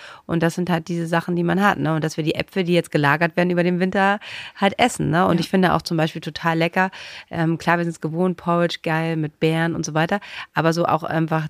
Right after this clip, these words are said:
Speaker 1: die Äpfel zu dünsten und dann dazu zu essen, ist super, also liebe ich.
Speaker 2: Ja. Ja, genau. Ich hab, ich musste nur so schmunzeln mit dem, mit dem Steckrübeneintopf.
Speaker 1: <laughs>
Speaker 2: Ich hab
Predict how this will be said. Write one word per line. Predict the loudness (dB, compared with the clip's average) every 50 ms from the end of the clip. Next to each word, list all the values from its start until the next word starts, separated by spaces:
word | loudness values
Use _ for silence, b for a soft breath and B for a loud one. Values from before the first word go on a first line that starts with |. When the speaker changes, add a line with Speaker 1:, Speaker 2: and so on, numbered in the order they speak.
| -6 -6
Speaker 1:
die | -4 -4 -2 0
Äpfel | -2 -2 -2 -2 -4 -2 0 0 0
zu | -2 -4 -4
dünsten | 0 2 2 2 2 0 -4 -4 -2 -2 0 0 -2
und | -2 -2 0 2
dann | 2 2
dazu | 2 0 -2 -4 -6 -6
zu | -4 -4
essen, | -2 -2 -4
ist | -4 -2 -4
super, | -4 -2 -2 -4 -4 _
also | -2 -2 0
liebe | 0 -2 -2 -2 -6
ich. | -8 -8 -10 -10
Speaker 2:
Ja. | -10 -8 -8 -10 -12 B B B B B B B B B B B B B
Ja, | B 2 2 2 2 -2 B B B B B
genau. | -4 0 0 0 0 0
Ich | 0 0 0
hab, | 2 2 2
ich | 0 0 4
musste | 4 4 4 4 4
nur | 4 4
so | 4 2
schmunzeln | -2 -4 -4 -4 -2 -2 0 0 0
mit | 0 0 0
dem, | 0 0 0
mit | 0 -2 -2 -2 -2 0
dem | -2 -2
Steckrübeneintopf. | -2 -2 -4 -4 -2 0 0 0 0 2 0 0 0 0 -2 -4
Speaker 1:
<laughs> | -4 -6 -8 -10 -10 -10 -10 -8
Speaker 2:
Ich | -8 -4 0 0
hab | 0 0 -2